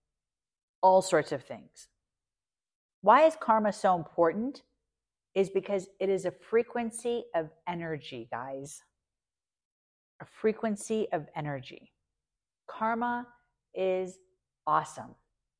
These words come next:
It is something that I do not even know how to explain to you how awesome it is. It's a frequency and a vibration that runs through every part of our being, not just our body,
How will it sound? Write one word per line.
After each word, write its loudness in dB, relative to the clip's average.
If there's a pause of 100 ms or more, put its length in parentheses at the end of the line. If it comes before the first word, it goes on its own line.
(320)
It 2
is 2
something -8
that 0
I -2
do -6
not -6
even -6
know -2
how -8
to -8
explain -10
to -10
you -2
how -4
awesome -8
it -16 (160)
is. -20 (1500)
It's -2
a -4
frequency -2
and -2
a -2
vibration -2
that 0
runs -6
through -4 (140)
every 0
part 0
of 0
our 0
being, -6 (520)
not 0
just -4
our 4
body, 0